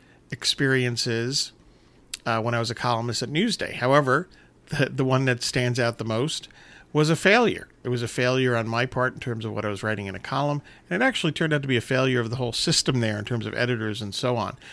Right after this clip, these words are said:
Trust me, when you write something, uh, in a, in a weekly newspaper column and it lands on your, your driveway the next day and you open it up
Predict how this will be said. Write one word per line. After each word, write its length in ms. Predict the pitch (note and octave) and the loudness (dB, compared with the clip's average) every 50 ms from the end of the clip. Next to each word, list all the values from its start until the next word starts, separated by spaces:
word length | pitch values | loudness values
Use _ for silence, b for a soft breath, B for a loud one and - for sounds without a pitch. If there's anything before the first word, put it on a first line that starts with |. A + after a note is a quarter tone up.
| B B B B B B | B B B B B B
Trust 280 | - - F#3 F3+ - - | 6 6 6 6 6 2
me, 80 | C3 | 0
when 160 | A2+ A2+ A#2+ | 0 0 0
you 100 | A#2+ A#2+ | 0 0
write 300 | A#2 B2 C3 C#3+ D3+ D3 | 4 6 6 6 6 4
something, 640 | - - C#3+ B2+ A#2+ G#2+ - A2+ A2 G#2 G2+ G2 G2+ B B B B B B B B B B B B B _ _ _ _ _ - | 0 0 0 0 -2 -2 -4 -4 -4 -4 -4 -6 -10 B B B B B B B B B B B B B _ _ _ _ _ -2
uh, 180 | - A#2 A2+ A2 | 0 0 0 0
in 120 | - B2 B2 | -2 0 0
a, 160 | A#2 A2+ G#2+ A2 - - - | 0 0 -2 -6 -12 -10 -6
in 120 | - B2+ | -4 -2
a 60 | A2+ A2+ | 0 2
weekly 340 | B2+ C#3+ C#3+ - C3+ B2+ | 4 2 2 4 2 2
newspaper 500 | B2 C3 C#3 C3+ - - A#2+ A#2 - A2 | 4 2 2 0 2 0 0 0 0 -4
column 400 | - - A#2+ A2 G#2+ G#2 G2+ G2+ | -4 -2 0 0 0 0 0 -2
and 80 | G#2+ G#2 | -4 -4
it 120 | G#2+ - | -4 -2
lands 360 | F#2 A#2+ C3 C3+ C3+ C3+ B2+ B2 | 0 2 2 4 2 2 2 0
on 180 | A#2 G#2+ G#2+ | 0 0 0
your, 300 | G#2+ G#2 G2+ G2+ G2+ - | -2 -2 -4 -4 -4 -6
your 180 | - G2+ A2+ A2+ | -6 -6 -6 -4
driveway 380 | G#2 A#2+ A#2 A#2 B2+ A#2+ A#2+ | -2 0 2 2 2 2 2
the 100 | A#2 A2 | 0 0
next 280 | A2 A#2+ A#2 G#2+ - - | 0 -2 -2 -2 -2 -2
day 140 | - A#2+ A2+ | -2 0 0
and 80 | A2 G#2 | 0 0
you 80 | G#2 | 0
open 240 | A2 B2 A#2 - G#2 | 0 0 0 0 -4
it 100 | G2+ G2+ | -2 0
up 300 | A#2 B2 A#2 - - - | 2 2 2 0 -4 -10